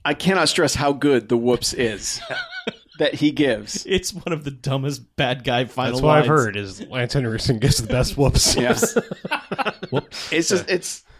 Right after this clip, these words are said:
Speaker 1: I,
Speaker 3: It's the
Speaker 1: it's
Speaker 3: stupidest
Speaker 1: so
Speaker 3: thing.
Speaker 1: good.
Speaker 3: Yeah.
Speaker 1: It's so fucking good.
Speaker 2: If you're ever at a party in the Hollywood Hills
Speaker 4: <laughs> Yeah.
Speaker 2: and Lance Henriks-, Henriksen's there,
Speaker 4: If you
Speaker 2: ask
Speaker 4: can,
Speaker 2: him to give you a
Speaker 4: if
Speaker 2: whoops.
Speaker 4: you
Speaker 3: Yeah,
Speaker 4: can,
Speaker 3: give him a
Speaker 4: be sure
Speaker 3: whoops.
Speaker 4: and touch
Speaker 3: Yeah.
Speaker 4: the bishop.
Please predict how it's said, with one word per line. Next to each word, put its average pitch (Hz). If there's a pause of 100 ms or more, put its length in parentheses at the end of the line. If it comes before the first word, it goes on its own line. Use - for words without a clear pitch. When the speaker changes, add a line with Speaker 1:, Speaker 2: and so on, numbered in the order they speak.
(160)
Speaker 1:
I, 139 (760)
Speaker 3:
It's 127
the 143
Speaker 1:
it's -
Speaker 3:
stupidest 170
Speaker 1:
so 170
Speaker 3:
thing. 156
Speaker 1:
good. 123
Speaker 3:
Yeah. 110
Speaker 1:
It's 92
so 143
fucking 131
good. 123
Speaker 2:
If 113
you're 139
ever 147
at 139
a 131
party 131
in 107
the 120
Hollywood 120
Hills 110
Speaker 4:
<laughs> -
Yeah. 95
Speaker 2:
and 104
Lance 120
Henriks-, 113
Henriksen's 107
there, 87
Speaker 4:
If 123
you 131
Speaker 2:
ask 160
Speaker 4:
can, -
Speaker 2:
him -
to 127
give 123
you 107
a 95
Speaker 4:
if 92
Speaker 2:
whoops. -
Speaker 4:
you 151
Speaker 3:
Yeah, -
Speaker 4:
can, 175
Speaker 3:
give 160
him 120
a -
Speaker 4:
be 131
sure 147
Speaker 3:
whoops. 139
Speaker 4:
and 120
touch 143
Speaker 3:
Yeah. -
Speaker 4:
the 123
bishop. 113